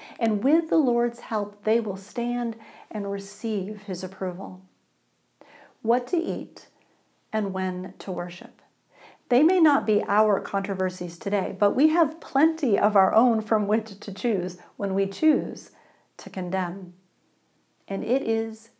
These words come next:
easy, so very, very easy, for us to look at the beliefs, the opinions, the understandings of those with whom we disagree, and to condemn them for those beliefs,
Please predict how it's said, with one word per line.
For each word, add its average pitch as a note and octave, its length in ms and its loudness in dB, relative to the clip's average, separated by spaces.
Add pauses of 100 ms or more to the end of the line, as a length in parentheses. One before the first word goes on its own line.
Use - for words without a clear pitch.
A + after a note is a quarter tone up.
(180)
easy, F#3+ 500 -6 (320)
so G#3+ 460 -4
very, F#3 720 0 (280)
very F#3 540 -2
easy, F3+ 540 -10 (380)
for A3+ 160 0
us A3 220 4
to - 100 -4
look G#3+ 380 0
at G3 140 -2
the F#3 80 -2
beliefs, F#3+ 500 -2
the F#3+ 160 -4
opinions, F#3 680 -4
the - 160 -6
understandings A3+ 840 -4
of G3 220 -2
those A3 340 0
with G#3+ 140 -4
whom G3+ 180 -4
we G3 140 -2
disagree, F#3+ 680 -6 (320)
and G#3+ 180 -2
to A#3 220 -2
condemn G#3 720 -4
them - 320 -10 (240)
for - 140 -2
those F3+ 260 -2
beliefs, F3+ 600 -4